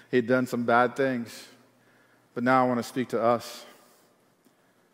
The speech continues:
'cause we're guilty. I'm guilty. See, there's not much difference between me and you and Barabbas. He was guilty, we're guilty.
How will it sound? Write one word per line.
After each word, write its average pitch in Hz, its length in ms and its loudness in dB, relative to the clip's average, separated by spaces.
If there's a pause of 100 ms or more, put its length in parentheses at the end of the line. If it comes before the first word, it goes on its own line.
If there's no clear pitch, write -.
(500)
'cause 113 180 -12
we're 127 140 0
guilty. 107 360 -4 (1400)
I'm 123 180 -4
guilty. 101 320 -4 (1900)
See, 117 200 -2
there's 113 300 -2
not 180 100 2
much 147 220 -2
difference 135 340 -2
between 120 420 -4
me 123 160 -2
and 113 80 -2
you 123 300 -2
and 104 140 -6
Barabbas. 117 600 0 (3750)
He 131 100 -4
was 131 140 -2
guilty, 127 340 4
we're 123 220 2
guilty. 101 360 -2